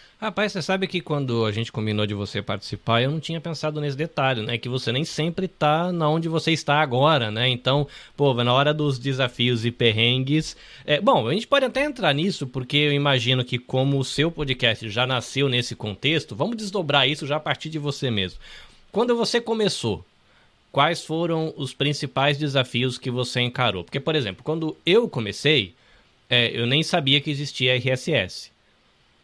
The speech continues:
Eu comecei gravando no carro, com um foninho de ouvido, de telefone,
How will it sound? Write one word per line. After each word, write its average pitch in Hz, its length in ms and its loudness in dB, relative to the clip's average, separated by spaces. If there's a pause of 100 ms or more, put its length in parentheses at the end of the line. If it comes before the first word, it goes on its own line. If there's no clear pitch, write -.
(100)
Eu 113 100 -2
comecei 131 460 0
gravando 120 440 -2
no 147 140 -4
carro, 151 500 0
com 131 260 -2
um 123 40 -4
foninho 123 360 -2
de 120 80 -2
ouvido, 117 500 0
de 135 140 -4
telefone, 107 760 -2